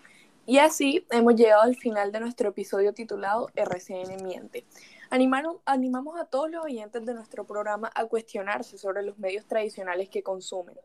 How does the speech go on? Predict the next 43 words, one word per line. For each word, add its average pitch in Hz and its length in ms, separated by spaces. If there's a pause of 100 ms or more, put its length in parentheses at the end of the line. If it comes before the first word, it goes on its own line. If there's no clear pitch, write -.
(320)
reflexionar 247 920
y 254 100
mantenerse 220 640
muy, 269 460
muy 269 380
informados 214 580
con 226 180
respecto 208 440
a 208 60
todo 233 280
lo 247 120
que 214 120
sucede 190 460
en 208 80
Colombia, 185 520 (360)
a 220 140
no 226 140
tragar 240 300
entero 208 360
y, 185 60
como 202 260
dijo 214 180
el 226 120
gran 226 300
Jaime 220 300
Garzón, 196 440 (280)
asumir 247 600 (100)
como 220 300
jóvenes 247 380
la 240 120
dirección 190 480
de 220 100
nuestro 202 280
propio 202 420
país, 180 540
ya 190 180
que 202 160
nadie 226 400
va 190 220
a 185 40
venir 190 260
a 208 60
salvárnoslo. 175 720